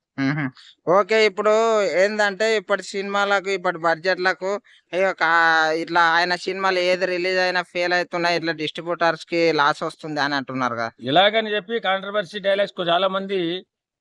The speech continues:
Speaker 2: ఆపోజిట్ వాళ్ళు వాడుతుంటారు.
Speaker 1: మ్.
Speaker 2: వాళ్ళు ఎన్ని కలలు కన్నా, కొంత ఒక దుర్మార్గుడు అయితే మాత్రం ఫ్లాప్ అయ్యే సినిమాకి ఇంత హంగామా ఎందుకు అన్నాడు ఒక రాజకీయ నాయకుడు, ఒక సన్నాసి, ఒక వెధవ.
Speaker 1: మ్.
Speaker 2: ఆ వెధవ గురించి ప్రత్యేకంగా చెప్పాల్సిన అవసరం లేదు, కానీ ఖచ్చితంగా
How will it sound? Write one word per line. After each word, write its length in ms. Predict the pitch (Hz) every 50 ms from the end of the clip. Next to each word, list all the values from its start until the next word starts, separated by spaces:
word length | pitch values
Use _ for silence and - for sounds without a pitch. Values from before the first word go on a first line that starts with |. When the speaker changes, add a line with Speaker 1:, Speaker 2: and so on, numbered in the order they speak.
| -
Speaker 2:
ఆపోజిట్ 400 | 127 151 151 190 202 185 208 175
వాళ్ళు 160 | 214 214 208
వాడుతుంటారు. 680 | 190 175 175 185 180 156 202 180 208 185 160 127 107 92 - - - -
Speaker 1:
మ్. 220 | 135 131 127 123 104 92 143 135
Speaker 2:
వాళ్ళు 300 | 123 135 156 175 180 180
ఎన్ని 380 | 170 160 165 180 196 208 214 180
కలలు 380 | - - 160 165 185 196 208
కన్నా, 260 | 196 196 196 202 202
కొంత 200 | 180 170 175 170
ఒక 180 | 180 175 165 165
దుర్మార్గుడు 580 | 165 170 165 175 190 202 208 220 214 190 214 214
అయితే 200 | 214 208 214 214
మాత్రం 340 | 208 208 202 220 214 196 180 _ 156
ఫ్లాప్ 580 | - - _ _ _ _ 156 160 175 190 190 220
అయ్యే 200 | 226 226 226 226
సినిమాకి 400 | 175 202 214 220 220 214 185 208 202
ఇంత 180 | 202 190 180 208
హంగామా 360 | 196 196 196 202 202 202 202
ఎందుకు 200 | 196 190 185 180
అన్నాడు 180 | 185 180 170 160
ఒక 100 | 156 147
రాజకీయ 340 | 151 156 165 165 170 160 185
నాయకుడు, 320 | 180 180 175 - 156 170
ఒక 160 | 190 190 -
సన్నాసి, 440 | 151 - 156 156 165 170 165 156 180
ఒక 180 | 185 170 147 151
వెధవ. 300 | 135 135 143 151 131 104 - _ _ -
Speaker 1:
మ్. 220 | 123 127 127 120 110 - _ _ _ _ - - - _ _ _ _ _ _ -
Speaker 2:
ఆ 80 | 139 147
వెధవ 220 | 151 160 160 196
గురించి 220 | 214 214 214 214 175
ప్రత్యేకంగా 400 | 180 180 156 175 202 190 202 202
చెప్పాల్సిన 380 | 170 190 185 208 202 180 175
అవసరం 260 | 185 180 180 190 190 190
లేదు, 160 | 190 190 190
కానీ 160 | 196 214 254
ఖచ్చితంగా 640 | 254 - 180 180 - 214 214 185 214 214 214 220